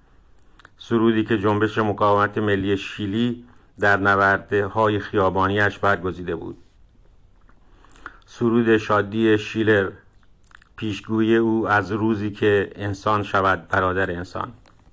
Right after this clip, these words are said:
پیش از آن هرگز ندیده بودم و دیگر هیچ وقت نمی‌خواهم ببینم که هفتاد هزار نفر با هم گریه کنند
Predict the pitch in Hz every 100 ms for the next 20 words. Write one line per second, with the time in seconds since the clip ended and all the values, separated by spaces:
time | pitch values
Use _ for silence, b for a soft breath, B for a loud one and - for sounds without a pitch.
0 | - - _ - - - _ - _ _
1 | _ _ - _ _ 123 131 131 151 143
2 | 127 113 139 120 143 139 135 120 110 113
3 | 104 95 - 98 110 107 123 120 104 131
4 | 123 - 120 110 113 120 120 104 107 101
5 | 101 95 98 95 92 104 104 98 - 110
6 | 98 104 95 104 95 98 - 98 87 95
7 | 95 107 101 98 95 98 98 98 92